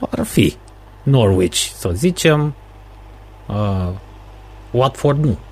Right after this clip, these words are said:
pare deocamdată să fie prea slabă, să mai vedem. Uh, da, st-, încă nu, încă nu putem spune că sunt pe drumul cel bun. Să mai vedem vreo două, trei meciuri și dacă, în-,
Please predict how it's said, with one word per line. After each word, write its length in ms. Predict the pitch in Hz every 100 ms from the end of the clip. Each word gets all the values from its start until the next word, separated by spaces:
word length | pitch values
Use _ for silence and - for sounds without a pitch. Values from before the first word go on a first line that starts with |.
| - - -
pare 340 | 98 80 - 80
deocamdată 680 | 85 - 80 80 73 76 - - - -
să 160 | - 76
fie 320 | 80 95 80
prea 220 | - 90 78
slabă, 540 | - 82 92 107 104 - -
să 80 | - 87
mai 140 | 90
vedem. 460 | 80 73 127 165 180 - - - - - - - - -
Uh, 240 | 151 151 147 135 - - - - - - - - - - - -
da, 300 | - 262 254
st-, 320 | 247 - - 196 147 180 196 170
încă 360 | 185 226 226
nu, 180 | 185 120 -
încă 320 | - 143 123 131
nu 100 | 120
putem 300 | - 101 87
spune 340 | - - - - - -
că 140 | -
sunt 240 | 92 - 101
pe 120 | 107
drumul 260 | 95 95 87
cel 180 | 87
bun. 200 | 82 80 - -
Să 160 | - 113
mai 140 | 113
vedem 300 | 117 110 90
vreo 140 | 90
două, 240 | 85 104 85
trei 220 | - 101
meciuri 380 | 98 175 180 165
și 120 | -
dacă, 260 | 160 185 147
în-, 160 | 127